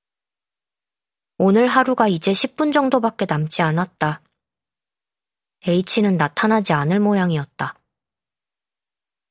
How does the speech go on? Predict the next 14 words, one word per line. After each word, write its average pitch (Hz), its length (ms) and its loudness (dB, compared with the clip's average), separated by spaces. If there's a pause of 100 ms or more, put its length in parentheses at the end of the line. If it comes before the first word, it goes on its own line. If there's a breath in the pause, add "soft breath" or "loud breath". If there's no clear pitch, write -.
(1500)
누군가를 190 580 2
좋아한다는 180 840 0
건 160 420 -2 (1200)
상대에게 240 1000 0 (180)
내 175 180 2
기대나 196 580 0
바람 180 380 -2
같은 190 440 -2
건 165 380 -2
아무런 208 520 2
영향도 185 440 0
주지 - 300 -4
못한 180 480 -2
채 151 300 -6